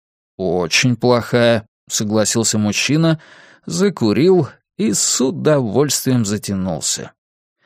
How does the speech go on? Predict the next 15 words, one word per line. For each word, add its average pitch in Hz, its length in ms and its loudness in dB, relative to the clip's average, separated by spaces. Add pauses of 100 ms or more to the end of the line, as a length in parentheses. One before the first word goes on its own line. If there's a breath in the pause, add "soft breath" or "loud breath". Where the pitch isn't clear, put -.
(400 soft breath)
Постоял, 147 880 2 (340 loud breath)
покуривая 151 760 2
и 123 40 4
наблюдая 117 540 2
за 139 140 0
людьми, 117 560 2
идущими 127 540 0
по 110 140 -4
противоположной 110 1160 0
стороне 101 540 -2
улицы. 85 680 -6 (580)
Там 170 240 2
шли 147 340 2
и - 20 2
девушки. 131 720 -4